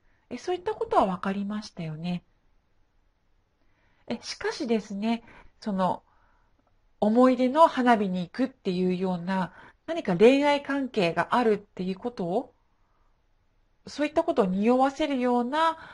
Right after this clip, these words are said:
えー、ことに関しては断られてしまう。恋愛感情はないんだよ。そういったことは分かった。ですから、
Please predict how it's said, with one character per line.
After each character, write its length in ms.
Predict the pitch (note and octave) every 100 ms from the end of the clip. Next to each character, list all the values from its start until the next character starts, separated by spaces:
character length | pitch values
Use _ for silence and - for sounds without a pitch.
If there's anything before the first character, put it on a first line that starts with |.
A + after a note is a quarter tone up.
| - - -
え 60 | F#3
ー、 200 | E3+ E3+ _
こ 120 | -
と 120 | A3 G3+
に 100 | F#3
関 280 | A#3 A#3+
し 80 | A3+
て 140 | - A3
は 400 | B3+ C4 - - _
断 320 | - G3+ G3 G3+
ら 120 | F#3+
れ 60 |
て 120 | F3+ E3
し 160 | F3+
ま 140 | D#3+ D#3
う。 80 | -
恋 180 | G#3 G#3+
愛 140 | G#3+
感 240 | G#3 A3+ G#3
情 120 | G3
は 100 | F3+
な 100 | G#3
い 80 | A3
ん 60 |
だ 100 | G3
よ。 220 | G3+ C#4 - _ _ _ _ _ - _ A3
そ 180 | -
う 40 | F4
い 40 |
っ 20 |
た 160 | F4 F4+
こ 120 | G4+
と 380 | - F#4 F#4 -
は 120 | E4 B3+
分 180 | G#3
か 100 | -
っ 160 | A3 -
た。 220 | - - _ _ _ _ _ _ -
で 140 | G#3 A3
す 120 | -
か 140 | A3+
ら、 280 | A#3 B3+ B3+